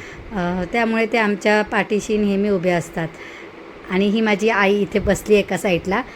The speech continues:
त्यामुळे कोको तिच्या बाजूला बसलाय, अ, तिला साथ देतोय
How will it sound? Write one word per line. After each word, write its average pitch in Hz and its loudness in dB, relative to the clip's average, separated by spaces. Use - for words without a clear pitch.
त्यामुळे 214 4
कोको 233 6
तिच्या 233 0
बाजूला 208 2
बसलाय, 202 2
अ, 175 2
तिला 214 6
साथ 208 2
देतोय 196 4